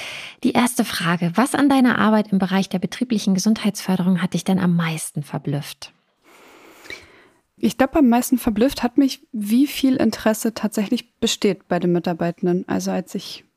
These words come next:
Speaker 2: angefangen hab, hätte ich damit nicht gerechnet, dass das, äh, doch so ein großes Thema ist.
Speaker 1: Schön.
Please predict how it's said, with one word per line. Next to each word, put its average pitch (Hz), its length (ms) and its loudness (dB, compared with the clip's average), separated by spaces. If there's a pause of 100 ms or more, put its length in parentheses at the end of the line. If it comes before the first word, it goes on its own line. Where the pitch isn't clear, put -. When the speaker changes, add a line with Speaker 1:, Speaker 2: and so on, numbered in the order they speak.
(220)
Speaker 2:
angefangen 220 460 0
hab, 214 160 -2
hätte 208 160 -4
ich - 120 -10
damit 196 300 2
nicht 202 160 0
gerechnet, 180 680 -2
dass 190 200 -4
das, - 300 -6
äh, 180 360 0 (360)
doch 233 140 0
so - 120 -4
ein 233 60 2
großes 220 340 -6
Thema 165 300 -4
ist. - 220 -14
Speaker 1:
Schön. 202 500 0